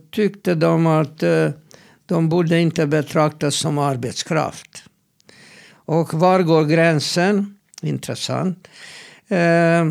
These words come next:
det är fortfarande så i, i, i de stora religionerna att, eh, till exempel inom judendomen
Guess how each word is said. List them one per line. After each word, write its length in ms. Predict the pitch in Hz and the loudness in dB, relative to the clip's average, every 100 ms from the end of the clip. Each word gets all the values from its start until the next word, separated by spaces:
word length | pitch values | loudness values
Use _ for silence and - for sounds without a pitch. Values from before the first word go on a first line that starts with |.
| 160 127 _ _ _ _ _ _ _ _ _ _ _ - | -4 -8 _ _ _ _ _ _ _ _ _ _ _ -2
det 100 | 190 | 0
är 60 | |
fortfarande 640 | 170 233 208 185 165 165 156 | 2 2 2 2 2 2 0
så 380 | - 185 185 180 | 0 0 2 2
i, 40 | |
i, 800 | 170 165 165 110 147 156 143 156 | 2 0 0 -2 -2 0 0 -2
i 60 | 147 | 0
de 200 | 143 147 | -2 -2
stora 400 | - 185 165 151 | 0 0 2 2
religionerna 1000 | 151 160 156 165 165 147 143 147 190 - _ _ _ - - - - _ | 2 0 0 0 2 0 0 0 0 -2 _ _ _ -20 -20 -20 -20 _
att, 480 | 165 170 160 - - | -2 0 0 -2 -2
eh, 300 | 170 160 160 156 151 - - _ _ _ _ _ _ _ _ - | 0 2 0 -2 -4 -10 -20 _ _ _ _ _ _ _ _ -6
till 180 | 175 | -2
exempel 680 | 170 160 - 185 170 - 160 | 0 -2 -2 0 -2 -2 -2
inom 300 | 165 165 165 | 0 0 2
judendomen 840 | 175 170 156 147 151 143 160 185 | 0 2 0 2 0 2 2 0